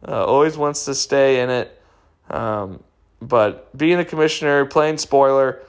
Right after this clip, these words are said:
um, commissioner needs to fight for his life next week. Um, because Amon Saint Brown for thirty,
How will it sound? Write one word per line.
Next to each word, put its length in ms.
um, 180
commissioner 400
needs 120
to 60
fight 280
for 120
his 160
life 280
next 280
week. 340
Um, 540
because 500
Amon 300
Saint 260
Brown 280
for 120
thirty, 560